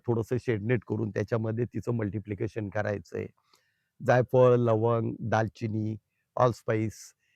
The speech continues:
हे जे आहे ते बॅगेनमध्ये वाढ करायची आहे. मीन टाइम ज-, ज्यावेळेस नारळ सुपारी लागवड करतो आहेत त्याच वेळेस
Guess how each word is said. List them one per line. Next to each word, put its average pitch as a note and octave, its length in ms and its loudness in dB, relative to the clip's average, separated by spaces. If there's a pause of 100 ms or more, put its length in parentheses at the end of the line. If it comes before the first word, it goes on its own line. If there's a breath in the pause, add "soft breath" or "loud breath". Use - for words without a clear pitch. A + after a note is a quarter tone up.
(180)
हे C#3 120 4
जे C#3 80 6
आहे B2 200 4
ते D3 180 0
बॅगेनमध्ये A#2 600 0
वाढ G#2 240 -2 (180)
करायची F#2 480 -6
आहे. - 80 -10 (720)
मीन G3+ 220 6
टाइम E3 280 6 (200)
ज-, - 480 -8
ज्यावेळेस F3 540 8
नारळ C#3+ 400 10
सुपारी D#3+ 440 4
लागवड C#3 340 6
करतो B2+ 300 -2
आहेत A#2 280 2 (680)
त्याच G3+ 260 10
वेळेस E3 380 6